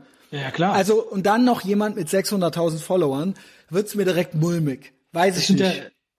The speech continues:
Speaker 1: die haben ja die größten Internet-Eier und, äh, mit solchen Leuten, da ist
Speaker 2: Genau,
Speaker 1: im Grunde
Speaker 2: die,
Speaker 1: im
Speaker 2: also,
Speaker 1: Internet nicht zu spaßen.
Speaker 2: wie gesagt, face to face könnten die einem nichts antun, aber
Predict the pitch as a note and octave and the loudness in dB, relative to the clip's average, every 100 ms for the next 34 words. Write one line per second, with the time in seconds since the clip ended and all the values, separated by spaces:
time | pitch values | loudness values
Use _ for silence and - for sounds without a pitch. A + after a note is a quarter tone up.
0 | - F#3+ F#3+ F3+ F3+ G#3 - - G3 G#3 | -2 2 4 2 0 -2 -2 -2 0 2
1 | G#3 G3 F#3 G#3+ A3 G#3 G#3 G3 F#3 F3+ | 0 -2 -2 2 2 0 -4 -2 0 0
2 | F#3 G3 F3 E3+ D#3+ D#3 _ _ _ _ | -4 -4 -2 -2 -2 -6 _ _ _ _
3 | _ _ _ - D#3 F3 F#3 F#3 F#3+ F#3 | _ _ _ -6 0 2 2 2 2 0
4 | F3 F3 E3 F#3 - - C#4 B3+ E3+ G#3 | 0 0 -2 -10 -10 0 4 4 4 4
5 | A#3 A3+ G#3 G#3+ A3 G#3 A3 G3 A#3 - | 6 4 4 2 4 2 2 0 0 -4
6 | G3+ - G3+ A#3 B3 A#3+ A3+ B3 - A#3 | -14 -10 -4 0 0 2 0 -2 -6 -4
7 | C#4+ C4+ G#3+ A#3 C4+ A#3+ A#3+ - A3 C4 | -4 -10 -10 -4 -2 -4 -8 -8 -6 -6
8 | - G3 F3+ F#3+ F#3+ F3+ F#3 A#3+ - F#3 | -6 -10 -6 -8 -8 -8 -4 -4 -6 -8
9 | F#3+ G#3+ E3+ G3+ D4 _ _ _ - - | -8 -6 -6 -6 -6 _ _ _ -20 -6
10 | G3 A3 A3+ A3+ A3+ | 0 2 2 0 0